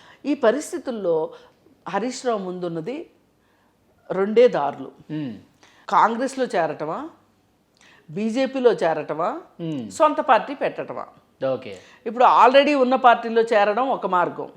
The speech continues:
Speaker 2: మ్మ్.
Speaker 1: కొత్త పార్టీ పెట్టడం రెండో మార్గం. ఇప్పుడు కాంగ్రెస్లోకి అతను వచ్చి, అతను అక్కడ ఎవరు ఒప్పుకున్నా ఒప్పుకోకపోయినా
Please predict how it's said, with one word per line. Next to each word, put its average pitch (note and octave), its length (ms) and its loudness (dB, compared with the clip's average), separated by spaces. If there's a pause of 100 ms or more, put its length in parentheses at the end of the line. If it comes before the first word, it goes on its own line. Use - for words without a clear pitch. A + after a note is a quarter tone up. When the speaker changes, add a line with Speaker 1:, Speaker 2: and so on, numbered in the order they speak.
(120)
Speaker 2:
మ్మ్. D#3+ 260 -6 (400)
Speaker 1:
కొత్త C#4 200 4
పార్టీ D4 320 6
పెట్టడం B3+ 440 6
రెండో A3+ 260 8
మార్గం. D#3+ 340 -4 (960)
ఇప్పుడు D4+ 240 0
కాంగ్రెస్లోకి C4+ 840 2
అతను F#3 280 0
వచ్చి, F3+ 480 -6 (480)
అతను G#3+ 240 0
అక్కడ A#3+ 500 0 (340)
ఎవరు B3 440 4
ఒప్పుకున్నా B3 520 0
ఒప్పుకోకపోయినా G3 840 -4